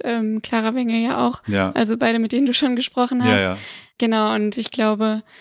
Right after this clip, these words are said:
Speaker 1: dass sich das hier dann hoffentlich in Zukunft auch noch ein bisschen mehr in diese Richtung entwickelt, dass mehr Leute sich wagen, hierher zu
Speaker 2: Ja.
Speaker 1: kommen, weil es ist ja auch für alle, die schon hier sind, gut, wenn mehr Leute, äh, kommen und hier irgendwas aufmachen.
Speaker 2: Ja.
Speaker 1: Und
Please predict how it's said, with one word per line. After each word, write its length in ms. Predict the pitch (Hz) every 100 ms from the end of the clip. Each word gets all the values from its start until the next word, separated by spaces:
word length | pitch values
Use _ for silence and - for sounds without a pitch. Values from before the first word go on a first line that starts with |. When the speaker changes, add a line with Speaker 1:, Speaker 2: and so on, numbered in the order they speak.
| - _ _
Speaker 1:
dass 200 | 226 -
sich 160 | 220
das 160 | - 220
hier 120 | 233
dann 180 | 233 220
hoffentlich 460 | 226 226 220 220 285
in 120 | 220
Zukunft 400 | - 233 226 -
auch 80 | 220
noch 180 | 220 226
ein 60 |
bisschen 480 | 220 226 226 220 220 - _ _ _ _
mehr 200 | 233 233
in 80 | 220
diese 220 | 214 220
Richtung 260 | 220 - 226
entwickelt, 440 | 220 226 - 226
dass 360 | 220 214 - - _
mehr 240 | 294 226 226
Leute 380 | 220 220 226 220
sich 240 | 214 214
wagen, 240 | 226 220 220
hierher 320 | 226 220 233
zu 100 | -
Speaker 2:
Ja. 120 | 185 -
Speaker 1:
kommen, 220 | 220 226
weil 280 | 214 214 226 - - - _ _
es 180 | 233 202
ist 280 | - 226
ja 180 | 247 226
auch 80 | 226
für 180 | - 226
alle, 200 | 233 233
die 160 | 214 220
schon 180 | 240 220
hier 200 | 233 233
sind, 180 | 240
gut, 320 | 226 247 254 247
wenn 360 | 240 226 233
mehr 160 | 226 233
Leute, 360 | 233 233 240 240 233 233
äh, 180 | 233 226
kommen 280 | 247 233
und 120 | 233 220
hier 160 | 254
irgendwas 320 | 254 220 226
aufmachen. 640 | - 233 226 233 226 240 240
Speaker 2:
Ja. 220 | 98 95 - - _
Speaker 1:
Und 460 | 220 208 208 -